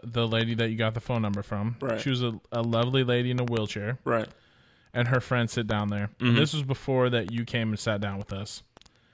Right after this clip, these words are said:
Speaker 1: I'm, I have to tell you,
Speaker 2: What's that?
Speaker 1: I felt that there was going to be a situation where you and the lovely lady in the wheelchair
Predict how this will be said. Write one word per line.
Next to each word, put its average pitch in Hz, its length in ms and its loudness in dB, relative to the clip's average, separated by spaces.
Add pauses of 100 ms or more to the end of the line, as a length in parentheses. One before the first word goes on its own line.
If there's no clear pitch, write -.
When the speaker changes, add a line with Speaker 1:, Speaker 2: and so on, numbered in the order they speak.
(540)
Speaker 1:
I'm, 131 220 0 (180)
I 110 140 6
have 135 240 2
to 147 80 -12
tell 123 220 4
you, 107 240 -4 (260)
Speaker 2:
What's 117 160 -8
that? 110 160 -6 (300)
Speaker 1:
I 123 120 6
felt 143 380 6 (320)
that 131 180 2
there 127 160 6
was 123 140 2
going 131 320 0
to - 100 -4
be 113 500 0 (400)
a 117 60 -2
situation 120 760 2
where 107 360 2 (540)
you 131 680 2 (420)
and 113 500 0
the 117 180 0
lovely 117 340 2
lady 113 260 2
in 107 80 -2
the 107 80 -2
wheelchair 107 640 0